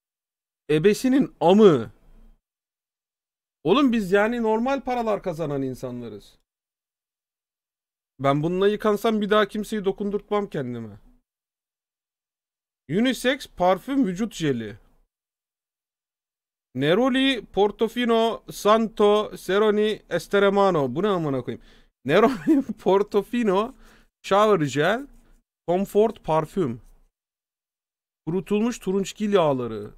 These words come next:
Şaşırtıcı, çiçeksi notları ve amber yapraklarıyla klasik nota-, ne diyorsun abi? Hakikaten bununla mı yıkanıyor? Ben bununla yıkansam kimseye dokundurtmam ki kendimi.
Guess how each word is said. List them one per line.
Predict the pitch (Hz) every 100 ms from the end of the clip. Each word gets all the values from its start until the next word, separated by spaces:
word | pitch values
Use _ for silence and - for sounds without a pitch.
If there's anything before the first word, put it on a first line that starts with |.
| -
Şaşırtıcı, | - - - 165 - 220 - 220 196 262 208
çiçeksi | - - 220 - 240 214 160 143 147
notları | 151 165 175 190 196 156 - - _ _ _ _
ve | 175 180
amber | 156 220 233 214
yapraklarıyla | 196 180 - 185 - 180 208
klasik | 208 151 147 -
nota-, | 160 156 -
ne | 131 135 156
diyorsun | 202 208 196 180 165
abi? | 156 170 165 202 185 151 131 123 110 98 78 - - _ _ _ _ _ _ _ _ _ _ _ _ _ _ _ _ _
Hakikaten | 190 226 285 302 330
bununla | 285 311
mı | 330
yıkanıyor? | 269 - 175 143 131
Ben | 160 214
bununla | 247 262
yıkansam | 262 254 247 262
kimseye | - 233 262
dokundurtmam | 233 233 226 220 226 320
ki | - _
kendimi. | 143 127 117 104